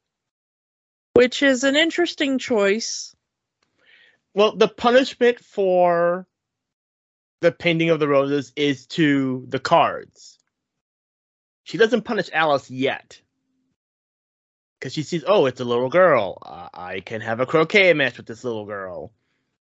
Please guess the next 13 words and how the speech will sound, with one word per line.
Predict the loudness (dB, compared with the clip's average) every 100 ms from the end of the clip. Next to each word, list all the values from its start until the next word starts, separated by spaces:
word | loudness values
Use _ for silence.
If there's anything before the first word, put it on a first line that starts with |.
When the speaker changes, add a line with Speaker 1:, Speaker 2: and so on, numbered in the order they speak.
| _ _ _ _ _ -2
Speaker 2:
It | 2 4
is | 2 0
just | 0 0
the | -8
fact | -4 -4 -4 -2
that | -2 0 -4 -8 _ _ _ _ _ _ _ _ _ _ _ -2
Alice | 0 2 0 -4
seems | -8 -10 -10 -10
to | -16
be | -10 -10 -8
acting | -6 -6 -6 -8
up, | -4 -4 -6 _ _ _ _
uh, | -8 -6